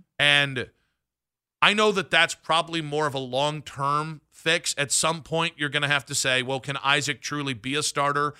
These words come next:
Can any of these guys be a starter? Or are we gonna have to deal from our, from our core four to get that guy?" But I just think you, you should always be open to the perfect move.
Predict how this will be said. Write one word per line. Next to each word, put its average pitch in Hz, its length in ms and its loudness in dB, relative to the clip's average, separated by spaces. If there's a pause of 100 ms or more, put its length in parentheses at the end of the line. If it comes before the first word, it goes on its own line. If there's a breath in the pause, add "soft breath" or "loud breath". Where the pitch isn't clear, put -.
(220 loud breath)
Can - 140 -4
any 160 200 0
of 165 60 -6
these 170 180 0
guys 151 320 2
be 151 160 -4
a 147 60 2
starter? 143 540 2
Or 135 440 0
are 131 160 0
we 143 140 -2
gonna 143 120 0
have 135 80 -2
to 135 100 -6
deal 131 280 -4
from 127 200 -8
our, 120 320 -2 (400 soft breath)
from 139 120 -4
our 131 120 2
core 147 280 0
four 143 240 -2
to 123 60 -6
get 123 240 -4
that 151 220 -2
guy?" 170 360 0 (520 soft breath)
But 147 300 4 (260)
I 165 100 8
just 226 300 -2
think 208 220 -4
you, 170 160 -6 (100)
you 156 120 -8
should 170 260 -2
always 185 420 2
be 160 280 -4
open 131 640 0 (140)
to 170 160 -4
the 143 120 -2
perfect 151 640 -6
move. 147 500 -6